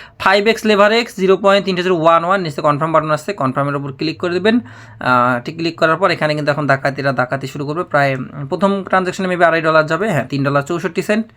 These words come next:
এই তিন ডলার তো তারা ফেরত দেবে আড়াই ডলার, কিন্তু আপনাকে হচ্ছে হলো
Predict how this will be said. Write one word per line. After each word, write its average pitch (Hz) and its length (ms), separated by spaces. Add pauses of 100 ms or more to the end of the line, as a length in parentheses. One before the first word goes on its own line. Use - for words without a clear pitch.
(520)
এই 135 100
তিন 165 160
ডলার 170 240
তো 180 60
তারা 202 220
ফেরত 214 280
দেবে 240 200
আড়াই 214 300
ডলার, 170 300
কিন্তু 160 320
আপনাকে 185 360
হচ্ছে 190 280
হলো 240 200